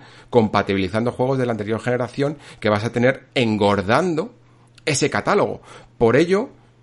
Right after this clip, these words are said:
es quizá la clave máxima, la, la diferencia de, de filosofía entre Phil Spencer y Mark Cerny, que a Mark Cerny lo dijo literalmente en la conferencia, le encantan las generaciones. Le encantan porque significa dejar atrás cosas.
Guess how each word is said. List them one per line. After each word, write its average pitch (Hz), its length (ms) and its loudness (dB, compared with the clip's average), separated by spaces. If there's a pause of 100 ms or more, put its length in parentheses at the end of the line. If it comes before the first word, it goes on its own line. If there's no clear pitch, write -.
(260)
es 151 320 -2 (140)
quizá 135 380 2
la 110 340 0
clave 165 340 2
máxima, 175 540 -4 (320)
la, 104 580 -2
la 101 180 -4
diferencia 135 540 0
de, 139 640 0 (340)
de 127 200 0
filosofía 131 480 0
entre 98 180 -2
Phil 113 160 -4
Spencer 127 400 -2
y 95 60 -2
Mark 101 160 -4
Cerny, 175 460 -2 (100)
que - 100 -2
a 98 40 0
Mark 120 180 0
Cerny 135 500 -2
lo 104 120 -4
dijo 131 400 -2
literalmente 123 920 0
en 107 140 -2
la 101 100 -2
conferencia, 117 560 -6
le 107 160 -2
encantan 117 540 -6
las 110 100 -8
generaciones. - 600 -10 (400)
Le 110 160 0
encantan 151 640 -2 (280)
porque 110 220 0
significa 110 400 -2
dejar 113 240 -4
atrás 110 300 -6
cosas. - 280 -18